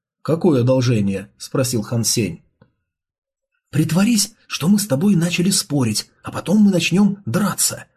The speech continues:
Спустя некоторое время притворись испуганным и начни убегать, а я буду тебя преследовать. Это все, что я прошу тебя сделать. Одну душу я отдам сейчас, а вторую заберешь в убежище Филиппа. Ты же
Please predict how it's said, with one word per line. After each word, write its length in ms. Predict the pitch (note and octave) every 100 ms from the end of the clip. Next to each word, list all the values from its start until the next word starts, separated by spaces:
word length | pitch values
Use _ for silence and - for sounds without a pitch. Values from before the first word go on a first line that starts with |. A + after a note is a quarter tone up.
| _
Спустя 560 | - - G3+ - D4 B3+
некоторое 440 | A#3+ G#3+ G3 G3
время 360 | E3+ C4 A3+ G#3
притворись 500 | G3 G3+ A#3 G#3+ D#3
испуганным 720 | - - B3+ A#3 A#3 G3+ - -
и 80 |
начни 360 | A3+ G#3 - G#3+
убегать, 520 | F#3+ G#3 F3+ - - _ -
а 80 |
я 220 | - G#2 D#3
буду 240 | E3+ G3
тебя 220 | G3+ A3
преследовать. 680 | A3 A3+ E3 F3 E3 E3 - _ -
Это 200 | D3+ D#3
все, 220 | - F3+
что 160 | F3
я 240 | D3 D#3+ - -
прошу 260 | E3+ E3 E3+
тебя 240 | D3+ D#3
сделать. 480 | D3 C3+ E2+ - _ _ -
Одну 320 | F#2 A2+ A2+
душу 460 | C#3 G3 - G2 - -
я 200 | A2+ E3
отдам 360 | D3 C#3+ E3
сейчас, 540 | - E3 - C3+ - _ -
а 80 | G#2
вторую 360 | - G2+ A3
заберешь 460 | F#3+ C#3 A#2 G3+ G3+ -
в 120 | G#3
убежище 440 | G3+ G#3 G3+ G3+
Филиппа. 520 | G3 D3 C#3 C3+ C3 - _ -
Ты 120 | D#3+
же 260 | D3+ D3